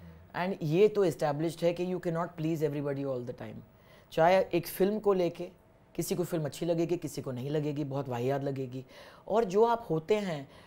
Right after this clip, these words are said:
आपको इस शो पे, इस मंच पे इसलिए बुलाया जाता है क्योंकि आपकी एक पर्सनैलिटी है।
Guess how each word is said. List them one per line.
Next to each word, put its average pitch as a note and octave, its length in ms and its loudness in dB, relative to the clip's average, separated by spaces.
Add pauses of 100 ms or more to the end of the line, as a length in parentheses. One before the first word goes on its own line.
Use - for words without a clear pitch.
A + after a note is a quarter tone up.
(160)
आपको A3+ 340 2
इस B3 200 0
शो G3+ 360 4
पे, A#3 260 4
इस A3+ 160 0
मंच F3+ 240 -2
पे A3+ 160 0
इसलिए F#3+ 500 -2
बुलाया E3+ 300 6
जाता D#3 340 0
है F3+ 120 0
क्योंकि F#3 300 -4
आपकी F#3 300 0
एक G3 160 -2
पर्सनैलिटी D#3+ 640 -2
है। B2+ 440 -8